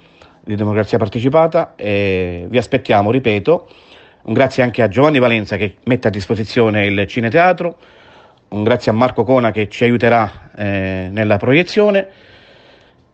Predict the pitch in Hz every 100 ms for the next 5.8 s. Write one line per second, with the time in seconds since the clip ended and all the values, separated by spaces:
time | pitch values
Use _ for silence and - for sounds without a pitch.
0 | _ _ - - 139 160 147 147 127 139
1 | 131 127 - 120 135 127 113 123 120 123
2 | 113 113 127 123 123 110 104 104 98 -
3 | - 110 104 98 92 - - 110 113 117
4 | 107 107 117 113 123 139 147 139 131 131
5 | - 104 104 113 131 117 113